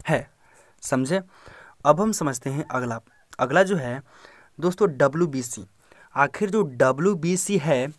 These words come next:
यानी श्वेत रक्त कोशिका का जो निर्माण होता है वह कहाँ होता है, तो अस्थि मज्जा में। दोस्तों अब अस्थि मज्जा क्या होता है,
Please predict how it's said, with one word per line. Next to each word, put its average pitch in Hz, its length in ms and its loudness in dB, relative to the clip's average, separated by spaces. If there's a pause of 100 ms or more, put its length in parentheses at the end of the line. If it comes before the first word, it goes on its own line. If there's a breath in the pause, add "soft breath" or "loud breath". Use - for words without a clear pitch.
यानी 170 440 0 (260 soft breath)
श्वेत 190 480 0 (260)
रक्त 160 320 0
कोशिका 170 500 -2
का 170 160 0
जो 160 100 -4
निर्माण 143 440 0
होता 123 240 -6
है 120 220 -12 (440 soft breath)
वह 175 180 6
कहाँ 175 260 4
होता 175 180 2
है, 185 80 2
तो 185 140 -4
अस्थि 180 560 0
मज्जा 127 420 -2
में। 113 140 -10 (680 loud breath)
दोस्तों 170 420 2
अब 160 220 4
अस्थि 151 400 2
मज्जा 160 320 2
क्या 127 160 -2
होता 110 240 -10
है, 127 100 -20